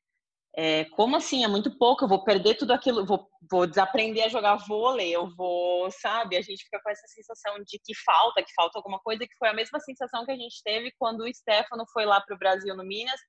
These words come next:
No início a gente falava assim, "Não, gente, mas a gente precisa treinar de manhã com bola, precisamos fazer isso e aquilo."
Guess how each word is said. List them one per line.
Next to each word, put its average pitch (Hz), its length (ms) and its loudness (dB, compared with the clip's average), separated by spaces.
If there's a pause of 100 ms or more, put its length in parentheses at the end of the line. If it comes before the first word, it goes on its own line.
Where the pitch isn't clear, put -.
(320)
No 208 80 -2
início 208 360 0
a - 20 -8
gente 214 320 -8
falava 190 380 2
assim, 196 220 -8
"Não, 175 220 -6
gente, 262 240 -8
mas 185 140 -6
a 175 40 -10
gente 180 100 -10
precisa 180 200 -2
treinar 180 280 0
de 175 100 -2
manhã 175 340 2
com 226 160 -2
bola, 208 380 6
precisamos 190 320 2
fazer 185 340 2
isso 226 360 -4
e 202 80 4
aquilo." 247 440 -4